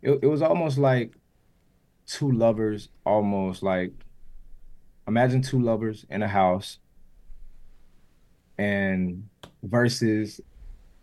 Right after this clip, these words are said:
a situation, a toxic situation, pulling them apart or someone cheating.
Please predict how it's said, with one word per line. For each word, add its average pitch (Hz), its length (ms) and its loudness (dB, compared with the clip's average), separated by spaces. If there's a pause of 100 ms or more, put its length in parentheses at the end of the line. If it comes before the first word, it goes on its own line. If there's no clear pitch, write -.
(120)
a - 60 -4
situation, 101 1080 0
a 92 80 -8
toxic 98 500 -4
situation, 98 640 0
pulling 98 320 0
them 95 160 0
apart 95 580 2 (340)
or 92 120 -4
someone 101 420 0
cheating. 104 500 0